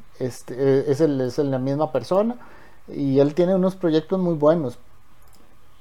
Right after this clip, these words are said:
Cu-, ¿por qué les digo yo que creo que no va a salir? Si ustedes, eh, hacen un rastreo ahí más o menos mental de, de los sets que han pasado a la etapa de clasificación por parte de Lego Ideas,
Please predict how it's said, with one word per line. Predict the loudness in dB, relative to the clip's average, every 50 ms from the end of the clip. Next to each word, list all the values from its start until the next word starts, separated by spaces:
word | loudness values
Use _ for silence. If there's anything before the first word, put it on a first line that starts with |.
| -20 -14
Cu-, | 0 2 2 2 2 4
¿por | 6 6 6 8
qué | 6 6
les | 6 6
digo | 6 6 2 4
yo | 2 2 2
que | 2 0 2
creo | 4 4 4 4 4 2
que | 0 0
no | 0 2 4 4
va | 4 4
a | 4
salir? | 2 2 0 2 2 0 0 0 -2 -12 -18 -20 -18 -18 -18 -18
Si | -10 -10 -10
ustedes, | -8 -2 0 2 2 2 2 0 -4 -6
eh, | -6 -6 -6 -8 -12 -18 -18 -14 -6
hacen | -2 -2 0 0 0 0
un | 0 0 0 0 0 -2 2
rastreo | 4 2 2 4 2 4 6 6 6 6 4
ahí | 4 4 4 2 2
más | 0 -2 -4 -4
o | -6
menos | -6 -6 -6 -4 -6 -6 -8 -8 -10
mental | -8 -8 -8 -8 -8 -2 0 2 2 2 0
de, | -2 -4 -6 -6 -10 -12
de | -8 -8 -6
los | -6 -6 -2
sets | 4 4 4 4 4 -2
que | -4 -4
han | 2
pasado | 4 4 8 8 8 8 8 6 2 0 -4 -6 -8
a | -8 -8 -8 -8
la | -8 -8
etapa | -6 -4 -4 -2 -2 -2 -6
de | -4
clasificación | -4 -6 -4 -4 -4 -6 -6 -6 -8 -6 -4 4 6
por | 6 8
parte | 10 10 10 10 8 4 2 0 -2 0
de |
Lego | 0 2 0 0 0
Ideas, | -2 0 2 2 2 2 2